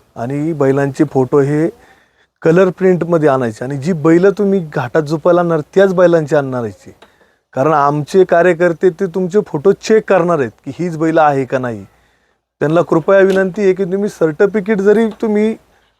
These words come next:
आणलं नाही, पेपर बैलांचे जर तुम्ही कागदपत्र आणले नाही तर तुमचं डिपॉझिट आम्ही देणार नाही. तुम्ही तुमचे पेपर घेऊन या, तुम्ही आमच्याकडून डिपॉझिट घेऊन जा. आणि शक्यतो आम्ही, आमची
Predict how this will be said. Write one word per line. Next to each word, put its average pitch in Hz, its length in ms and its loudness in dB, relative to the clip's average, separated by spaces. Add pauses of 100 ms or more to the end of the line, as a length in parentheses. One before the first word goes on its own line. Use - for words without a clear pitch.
आणलं 190 320 2
नाही, 143 280 2 (100)
पेपर 143 600 -4
बैलांचे 139 480 -2
जर 160 120 4
तुम्ही 160 400 -4 (140)
कागदपत्र 147 500 0
आणले 147 240 0
नाही 131 140 -2
तर 120 100 -10
तुमचं 165 360 -2
डिपॉझिट 202 400 2
आम्ही 214 200 2
देणार 196 340 2
नाही. 147 220 -2 (680)
तुम्ही 151 180 -10 (160)
तुमचे 165 220 -2
पेपर 170 400 0
घेऊन 160 200 0
या, 180 80 2
तुम्ही 175 260 -2
आमच्याकडून 160 380 0
डिपॉझिट 151 360 -2
घेऊन 135 300 -4
जा. 117 140 -2 (520)
आणि 135 160 -4
शक्यतो 156 460 0
आम्ही, 175 360 2
आमची 160 440 -2